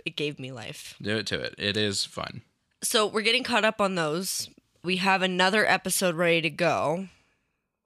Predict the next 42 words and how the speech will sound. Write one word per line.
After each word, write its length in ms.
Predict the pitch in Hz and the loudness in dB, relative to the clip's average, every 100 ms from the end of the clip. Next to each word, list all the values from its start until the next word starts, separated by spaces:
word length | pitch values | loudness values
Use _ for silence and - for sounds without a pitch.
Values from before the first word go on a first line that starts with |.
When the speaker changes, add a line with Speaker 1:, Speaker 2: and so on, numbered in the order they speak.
| - | -10
Speaker 1:
from 220 | 185 165 | -6 -4
that, 340 | 143 123 156 - | -2 0 -2 -4
and 200 | 165 175 | -4 -2
then 160 | 170 170 | -2 -2
we 140 | 175 | -4
have 540 | 180 170 160 156 - - | -4 -2 0 -2 -8 -16
one 560 | 151 165 165 156 156 151 - | -6 -2 -2 -2 -6 -10 -6
in 180 | 165 160 | -6 -6
the 80 | 151 | -6
process 580 | - 151 - 156 151 | -2 -2 -2 -8 -8
of 120 | 147 - | -8 -6
being 300 | 135 131 127 | -8 -6 -10
worked 280 | 127 - | -10 0
up. 280 | 226 247 - | 0 0 -4
So 360 | - 170 151 147 - | -4 0 0 -2 -2
Speaker 2:
Yep. 160 | 131 139 _ - | 0 0 _ -8
Speaker 1:
we 80 | 180 | 2
need 140 | 202 | 2
a 80 | 190 | 2
few 140 | 214 | 0
more 460 | 214 190 160 170 175 - _ _ _ | 2 2 4 2 0 -8 _ _ _
ep-, 200 | 180 - - - | -2 -2 -4 0
or 160 | 165 | 0
a 60 | 170 | 0
few 160 | - | -4
more 120 | 170 165 | -4 -4
stories 360 | - 147 160 | -4 -4 -6
for 100 | - | -8
that. 260 | - 78 - | -8 -8 -8
So 160 | 156 160 | -8 -6
if 120 | - | -6
you 60 | 165 | -4
would 80 | |
like 360 | 175 175 - - _ _ _ - | -2 -2 -4 -16 _ _ _ -10
to 100 | 208 | -2
have 180 | 233 233 | 0 0
your 100 | 233 | -2
story 600 | - 190 180 175 180 - _ _ _ - | 0 0 0 0 -2 -8 _ _ _ -8
and 200 | 170 151 | -6 -4
submit 280 | 175 180 | 0 2
it, 180 | 165 143 _ _ | 2 0 _ _
Speaker 2:
Yep. 180 | - 98 | -2 -2